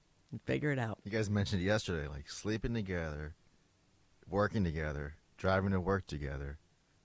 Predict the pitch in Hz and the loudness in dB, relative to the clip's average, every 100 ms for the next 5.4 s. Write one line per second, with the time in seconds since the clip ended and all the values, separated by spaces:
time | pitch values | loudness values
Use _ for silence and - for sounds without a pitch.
0 | - 87 131 185 226 262 - 147 220 226 | -4 0 2 12 12 12 12 10 10 10
1 | 226 233 156 117 139 156 170 196 - 156 | 6 6 4 2 4 8 12 10 10 2
2 | 131 - 143 165 202 202 160 139 117 - | 2 -4 4 6 8 6 2 2 -2 -2
3 | 170 165 127 131 143 117 110 - 277 226 | -2 0 2 2 2 -2 -2 4 6 8
4 | 180 220 131 147 202 220 180 127 117 113 | 10 10 8 6 6 4 4 2 2 -2
5 | 110 - - | -6 -10 -4